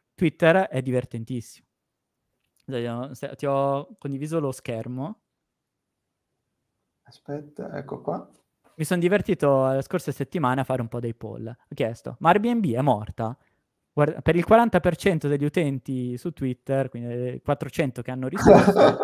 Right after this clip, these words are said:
Speaker 2: <laughs>
Speaker 1: è
Speaker 2: Sì.
Speaker 1: morta. <laughs> Ok, andiamo a altro tweet. "Qual è il best buy per i prossimi cinque anni?" E ci ho messo Tesla, che mi piace, ha una po-,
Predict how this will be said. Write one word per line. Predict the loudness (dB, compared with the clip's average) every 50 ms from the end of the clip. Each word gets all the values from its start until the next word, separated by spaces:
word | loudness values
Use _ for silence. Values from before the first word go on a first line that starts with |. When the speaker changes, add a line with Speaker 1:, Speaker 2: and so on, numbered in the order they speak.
| -4 -4
Speaker 2:
<laughs> | -6 -10 -12 -12 -12 -12 -12 0
Speaker 1:
è | 4 6
Speaker 2:
Sì. |
Speaker 1:
morta. | 6 6 6 4 0 0 6 6 4 6
<laughs> | 6 4 4 6 4 6 6 4 4 4 -2 -8 -6 -6 -4 0
Ok, | 2 2 2 2 0 -2 0 0 0 -2 -4 -6 -8 -12 -14 _ -20 -20 _ _ _ _ -20 -12 -12 -10 -8 -6
andiamo | -6 -2 0 2 2 4
a | 2
altro | 2 2 0 -2 -2
tweet. | 0 0 -2 -2 -2 -6 -12 -14 -14 _ _ _ _ _ _
"Qual | 0 2 4
è | 4 4
il | 2 0
best | 0 0 0 0 0 -4 0
buy | 2 4 4 4 4 4 2 0 0
per | 0 0 0
i | 0
prossimi | 0 0 0 0 -2 -4 -6 -4 -2 0 -2 -2
cinque | -4 -4 -8 -6 -2 0 0
anni?" | 0 0 -2 -4 -4 -4 -4 -4 -4 -6 -8 _ _ _ _ _
E | -6
ci | -4 -2
ho | -2
messo | 0 -2 -2 -4 -2 0 2 2 4 2 2 -2 _ _ _ _ _ _
Tesla, | 2 4 4 4 2 -2 -2 -2 -2 -2 -6 -6
che | _ -4 -2
mi | -2 -2
piace, | 0 0 0 0 -2 -4 -4 -4 -4
ha | -4 -6 _ -10
una | -10 -10
po-, | -10 -10 -12 -12